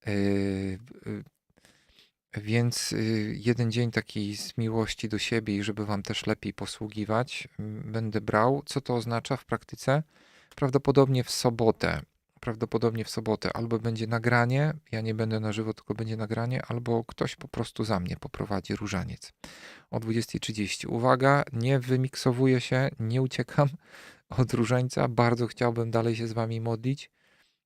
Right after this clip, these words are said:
E, kto w ogóle jest pierwszy raz i nie wie, o co chodzi, to zapraszam, byście codziennie się modlili o dwudziestej trzydzieści, o piętnastej. Zasubskrybujcie,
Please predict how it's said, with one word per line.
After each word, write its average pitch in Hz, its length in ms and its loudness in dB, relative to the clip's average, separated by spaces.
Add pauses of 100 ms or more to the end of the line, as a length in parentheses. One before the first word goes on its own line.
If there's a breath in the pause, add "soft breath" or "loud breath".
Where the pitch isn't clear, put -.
(120)
E, 117 140 -2
kto 123 280 2
w 117 80 4
ogóle 120 180 6
jest 117 140 0
pierwszy 131 340 0
raz 113 280 2
i 123 40 -6
nie 117 140 0
wie, 113 100 2
o 107 60 2
co - 120 -10
chodzi, 110 300 2
to 117 120 0
zapraszam, 110 540 0
byście - 280 -8
codziennie 110 440 0
się 104 120 -6
modlili 98 400 -4
o 104 100 -2
dwudziestej 104 460 -4
trzydzieści, 104 520 -6
o 101 40 -4
piętnastej. 98 720 -4 (580 loud breath)
Zasubskrybujcie, 113 1160 2